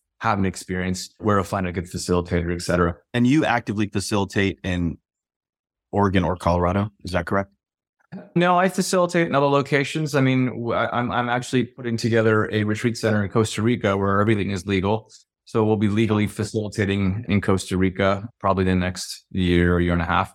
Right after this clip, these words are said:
Speaker 1: when everything is gonna be completed in terms of construction and, and our build.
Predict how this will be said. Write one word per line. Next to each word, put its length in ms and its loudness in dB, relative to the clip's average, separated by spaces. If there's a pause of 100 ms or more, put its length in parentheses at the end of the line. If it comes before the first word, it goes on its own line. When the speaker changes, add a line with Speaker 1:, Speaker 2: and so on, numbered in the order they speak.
Speaker 1:
when 180 -2
everything 320 -2
is 120 -4
gonna 140 -2
be 280 -6 (360)
completed 400 2
in 80 -2
terms 280 0
of 100 -6
construction 640 -2
and, 340 -2
and 380 0
our 180 0
build. 300 0